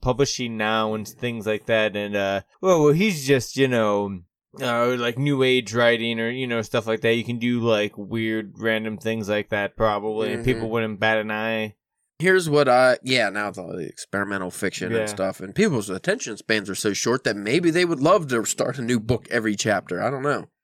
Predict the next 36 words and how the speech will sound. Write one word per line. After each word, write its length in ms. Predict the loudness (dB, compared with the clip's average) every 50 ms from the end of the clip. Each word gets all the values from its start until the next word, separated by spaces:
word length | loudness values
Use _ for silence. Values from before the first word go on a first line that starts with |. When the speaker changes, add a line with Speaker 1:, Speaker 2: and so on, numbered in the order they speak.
| _ _ _ _ _ _ _ _ _
Speaker 2:
When 200 | 0 2 2 2
it 80 | 0 0
comes 300 | 0 0 0 -2 -4 -6
to 480 | -2 2 4 4 4 4 2 2 -2 -4 _ _ _ _ _ -12 -12 0 2
finishing 800 | 4 4 4 2 2 2 0 0 0 0 -2 -2 -4 -8 -12 -14 _ _ _ _ _ _ _ _ -2
a 100 | 0 2
work, 220 | 2 2 0 -2 -2
we'll 200 | -2 0 0 0
just 160 | 0 -2 -2
use 160 | -2 -2 -2
a 40 | -2
short 240 | 0 0 0 0 0
story 280 | 0 -2 -2 -2 -2
for 100 | -4 -6
an 60 | -10 -10
example. 480 | -12 -12 -12 -14 -14 -14 -14 -16 -18 _ _ _ _ _
Obviously, 760 | 0 2 2 2 4 2 0 0 2 2 2 4 4 4 2 2
if 120 | 0 -2
you 60 | -4
don't 180 | -4 -4 -4 -2
finish 260 | -2 -2 -2 -2 -2
the 100 | -2 -2
short 240 | 0 0 0 0 0
story, 320 | -2 0 0 2 2 0
you 40 | -2
can't 220 | -2 -4 -6 -6
submit 240 | -6 -2 2 2 4
it 40 | 4
anywhere. 380 | 2 2 0 0 0 0 0 0
You 100 | 0 0
Speaker 1:
Yeah. 140 | 0 0 0
Speaker 2:
can't, 120 | -2 -2
nobody's 220 | -4 -4 -4 -4 -4
gonna 120 | -4 -2
read 260 | 0 2 2 2 2
it. 200 | 2 0 -2 -4